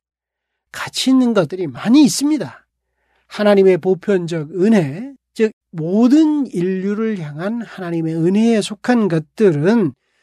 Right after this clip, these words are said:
우리가 삶을 사는 데 있어 매우 유익한 것들입니다.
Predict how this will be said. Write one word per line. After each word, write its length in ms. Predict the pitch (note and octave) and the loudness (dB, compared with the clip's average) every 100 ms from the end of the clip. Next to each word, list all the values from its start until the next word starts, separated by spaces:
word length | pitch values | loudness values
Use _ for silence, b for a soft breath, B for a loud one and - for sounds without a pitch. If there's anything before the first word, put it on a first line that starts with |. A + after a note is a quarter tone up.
| _ | _
우리가 320 | F#3+ G#3 B3 | 0 4 4
삶을 480 | C4 - G3+ G#3+ B3 | 2 0 -2 0 -2
사는 340 | A3+ F#3+ D#3+ D3+ | -4 -8 -8 -4
데 100 | F3+ | -4
있어 340 | D3+ F#3+ D3+ D3+ | -4 -6 -8 -8
매우 400 | G3 A3+ C#4 A#3+ - | -2 0 2 0 -4
유익한 800 | D3 D#3+ A#3 - - - G#3+ B3 | -2 4 4 2 -8 -2 2 2
것들입니다. 880 | F#3 - F3 F3+ D3+ A#2 - - | 0 -2 -6 -4 -6 -10 -20 -20